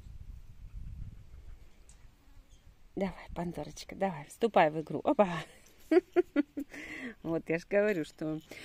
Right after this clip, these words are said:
э, Пандора, она такая более поспокойней пока что. А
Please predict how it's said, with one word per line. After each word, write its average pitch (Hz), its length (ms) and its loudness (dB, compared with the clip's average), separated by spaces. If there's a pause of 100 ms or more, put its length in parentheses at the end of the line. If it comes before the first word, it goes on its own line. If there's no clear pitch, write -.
(260)
э, 175 200 0
Пандора, 208 440 0
она 220 140 0
такая 208 340 -4
более 190 360 -4
поспокойней 151 1000 -6
пока 143 360 -8
что. - 260 -20 (640)
А 220 480 -6